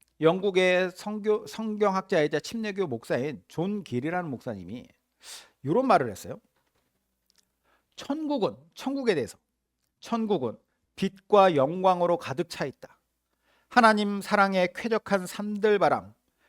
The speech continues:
그리고 복된 성령님의 기분 좋은 실바람이 불어온다. 거기에는 핍박의 열기도, 냉랭함도, 싸늘히 식은 애정도 없다. 거기에는 가장 맛있는 과일들로 가득하고 굶주림도 목마름도 없다.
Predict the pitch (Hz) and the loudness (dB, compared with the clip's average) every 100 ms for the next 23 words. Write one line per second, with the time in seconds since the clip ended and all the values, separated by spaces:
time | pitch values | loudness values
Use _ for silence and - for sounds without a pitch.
0 | _ 160 147 156 - 160 - 175 180 208 | _ -2 2 2 2 -6 0 0 0 -6
1 | 202 190 175 165 165 156 165 165 156 151 | -4 -4 -2 -2 -4 -4 -4 0 2 2
2 | 143 - 214 208 190 175 175 180 151 143 | -2 -4 -2 0 0 0 -4 -8 -4 -4
3 | 127 - - _ _ _ _ _ _ _ | -4 -10 -20 _ _ _ _ _ _ _
4 | - 196 220 240 262 - 240 240 226 190 | 2 4 6 4 4 -2 2 4 6 4
5 | 120 139 175 107 85 _ _ - 120 135 | 2 0 -4 -6 -8 _ _ -8 -4 -2
6 | 151 151 147 143 160 262 - - 202 214 | 0 2 0 2 0 0 -10 -4 0 2
7 | 220 208 190 190 196 - 127 151 170 170 | 0 -2 -4 -6 -6 -6 -4 -4 -2 -4
8 | - - - _ _ _ _ _ - 180 | -4 -18 -18 _ _ _ _ _ 4 6
9 | 196 240 254 175 214 214 160 190 180 175 | 8 4 4 4 4 6 4 4 -6 -4
10 | 151 151 156 151 143 139 123 120 - 117 | 2 4 6 4 0 0 -2 -8 -8 -10
11 | 117 165 311 _ _ - 160 151 147 143 | -6 -8 -8 _ _ -4 -2 0 0 0
12 | 135 139 127 180 196 175 170 180 - - | 0 0 0 -4 -2 -2 -2 -6 -8 -12
13 | - | -20